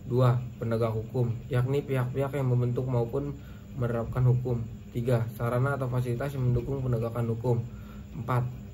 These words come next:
masyarakat, ya, masyarakat, yakni lingkungan di mana hukum tersebut berlaku dan diterapkan. Lima, kebudayaan, yakni hasil karya, cipta, dan rasa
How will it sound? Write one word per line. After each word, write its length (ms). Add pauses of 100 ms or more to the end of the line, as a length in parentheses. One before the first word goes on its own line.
masyarakat, 520 (120)
ya, 100 (400)
masyarakat, 560 (240)
yakni 400
lingkungan 400
di 160
mana 160
hukum 320
tersebut 400
berlaku 400
dan 160
diterapkan. 480 (420)
Lima, 320 (140)
kebudayaan, 580
yakni 400
hasil 240
karya, 400 (400)
cipta, 400
dan 160
rasa 400